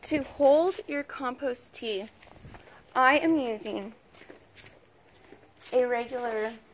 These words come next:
tea filter. You can use a coffee filter and then just tie it up at the top and simply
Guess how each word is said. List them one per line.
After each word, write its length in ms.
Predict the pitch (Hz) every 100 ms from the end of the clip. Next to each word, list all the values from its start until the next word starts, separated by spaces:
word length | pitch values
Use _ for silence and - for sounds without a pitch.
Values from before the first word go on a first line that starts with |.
| - - - - - _ _ _ - - - _ - _ - -
tea 340 | - 285 285
filter. 760 | 294 - 240 226 - 294 311 339 - - -
You 140 | - 277
can 160 | -
use 260 | 285 277 247
a 100 | -
coffee 500 | 226 - 233 254 294
filter 680 | 294 - 294 294 320 294 330 - - - - - - - - - - - - - - _ -
and 540 | 269 254 240 233 220 - -
then 400 | 247 240 233 -
just 540 | - 233 220 - - - - - _ _ _
tie 320 | - 247 233
it 80 | 233
up 160 | 214 - - - - - - - 233
at 140 | 240
the 60 | 233
top 360 | - 233 202 208 - - - _ _ - - - _ _ - _ - - - - - - -
and 220 | 262 262
simply 680 | - 285 269 269 240 208